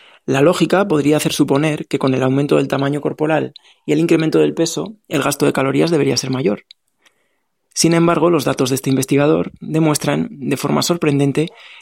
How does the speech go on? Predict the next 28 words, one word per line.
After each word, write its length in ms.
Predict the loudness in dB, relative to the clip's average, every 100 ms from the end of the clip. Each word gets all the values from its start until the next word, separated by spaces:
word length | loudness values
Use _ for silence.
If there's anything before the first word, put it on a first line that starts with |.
| 0
que 120 | 0
este 200 | 2 0
gasto 280 | 0 -2 -2
se 120 | 0
reduce 360 | 0 0 0
en 40 | -4
la 80 | -2
pubertad. 460 | -4 -4 -4 -6 -10 _ _ _ _ _ _ _ _ _ _ _ _
Esta 200 | -4 0
reducción 640 | 0 0 0 0 0 -2 -8 _ -20 -2
supone 460 | 0 2 2 2
que 80 | 0
si 100 | -2
se 120 | -2
mantiene 400 | -2 2 2 2
la 100 | 0
misma 220 | 0 0
alimentación 480 | 0 0 -2 -2 0
en 60 | 0
la 60 |
adolescencia 560 | 0 2 2 0 -2 -2
y 60 | -4
no 80 |
se 80 | -2
incrementa 540 | -4 -2 -2 -4 -8 -14 -20 -20
la 140 | -6 -6
actividad 400 | -4 -2 0 0
física, 560 | 0 0 0 -2 -6